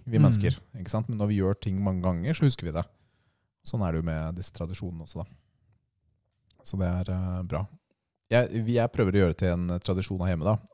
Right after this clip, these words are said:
Speaker 1: at, eh, Liv og jeg skal se på, eh, den Eddie Murphy-filmen, eh, Coming to the U S A. Er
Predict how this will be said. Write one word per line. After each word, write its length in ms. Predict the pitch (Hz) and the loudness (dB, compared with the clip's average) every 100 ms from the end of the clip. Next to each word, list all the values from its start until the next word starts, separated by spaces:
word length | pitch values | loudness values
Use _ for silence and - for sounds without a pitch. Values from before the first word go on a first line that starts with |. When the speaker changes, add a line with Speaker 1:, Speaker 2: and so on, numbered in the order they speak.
| - | -20
Speaker 1:
at, 260 | - - 82 | -20 -4 0
eh, 560 | 80 80 80 82 - _ _ _ _ _ _ - | 2 2 0 -2 -6 _ _ _ _ _ _ 0
Liv 140 | 95 | 4
og 60 | 90 | 6
jeg 80 | 85 | 4
skal 140 | - - | 0 -2
se 140 | - | -2
på, 240 | - 85 78 80 - _ _ _ _ _ _ _ _ _ | -2 0 2 2 0 _ _ _ _ _ _ _ _ _
eh, 280 | 104 90 82 | -20 -14 -8
den 220 | 90 90 | -4 -4
Eddie 200 | - 92 | -2 -2
Murphy-filmen, 680 | 92 76 - 80 - 80 117 - - _ _ _ _ _ _ _ 90 | 0 -2 -4 -4 -4 -2 -2 -4 -16 _ _ _ _ _ _ _ -14
eh, 540 | 78 71 69 67 67 - _ | -10 -10 -12 -14 -16 -20 _
Coming 220 | - 87 85 | -10 -8 -8
to 120 | 80 | -6
the 100 | 80 | -4
U 40 | 76 | -4
S 220 | - - | -4 -4
A. 40 | |
Er 80 | 92 | -6